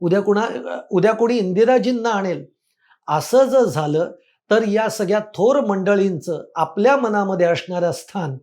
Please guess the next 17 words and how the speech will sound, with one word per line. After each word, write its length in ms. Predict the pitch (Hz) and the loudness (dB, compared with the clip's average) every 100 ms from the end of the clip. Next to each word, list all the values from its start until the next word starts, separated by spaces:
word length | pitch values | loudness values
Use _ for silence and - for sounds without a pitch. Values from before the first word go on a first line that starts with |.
| _ _ - | _ _ 0
त्याचं 320 | 208 202 294 | 0 2 0
काय 240 | 269 208 | 2 2
होईल 300 | 151 156 156 - _ _ | 2 -2 -6 -10 _ _
हा 160 | - 202 | -4 -4
प्रश्न 460 | - 170 143 185 | -2 -4 -4 -4
उरतो. 520 | 160 135 139 127 - _ _ _ - | -4 -4 -8 -14 -16 _ _ _ -6
आणि 180 | 147 | -4
म्हणून 500 | 151 135 170 254 175 135 _ _ _ - | -2 0 2 2 0 -6 _ _ _ -4
टेक्नॉलॉजीचा 840 | 165 196 269 285 247 196 220 202 | -4 0 0 2 2 0 -2 -2
नक्की 340 | 190 180 - | -2 -4 -2
वापर 380 | 180 151 - 160 | 0 -2 -4 -8
करा, 280 | 151 147 151 - _ _ _ _ | -8 -8 -10 -14 _ _ _ _
पण 200 | 180 185 202 - _ _ | 0 0 -2 -12 _ _
या 240 | 147 180 202 | 0 2 2
सगळ्या 300 | 208 185 190 | -2 -2 -2
थोर 460 | - - 202 277 262 - - _ _ _ 160 | -6 -2 2 2 2 -4 -14 _ _ _ 0
व्यक्तिमत्वांचं, 960 | 180 - 277 247 - 196 160 131 143 | 0 0 -2 -2 -2 -2 -2 -6 -12